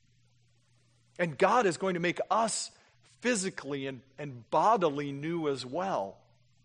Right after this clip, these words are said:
You know, Greek philosophers like Plato, th-, they believed that the physical body was, was sort of a weight. It was a drag on sort of the pure immanence of the spirit. And,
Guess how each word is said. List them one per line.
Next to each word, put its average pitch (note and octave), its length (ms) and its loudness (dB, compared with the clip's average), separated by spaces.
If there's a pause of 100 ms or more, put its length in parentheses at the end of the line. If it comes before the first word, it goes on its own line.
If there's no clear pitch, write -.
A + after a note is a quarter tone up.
(760)
You G#3 60 -4
know, G3 140 8
Greek G#3 260 0
philosophers F#3 640 6
like E3 240 4
Plato, E3+ 720 0 (160)
th-, D3 100 -12 (240)
they F#3 140 -2
believed F3 400 0
that D#3 160 -2 (280)
the D3+ 120 -2 (180)
physical G#3 460 2
body D#3+ 500 4
was, C3+ 300 -6
was D3 120 -10
sort F3+ 220 -2
of D3 80 -4
a D#3 80 4
weight. C#3 560 2
It C3+ 80 -10
was B2+ 160 -12
a B2+ 60 -8
drag C#3+ 800 2
on B2+ 300 -4 (280)
sort D#3+ 200 -6
of C#3 80 -6
the C3 80 -8
pure E3+ 600 0 (280)
immanence F3 680 0
of C#3 160 -6
the C3+ 80 -4
spirit. F#3 760 0
And, C3 260 -10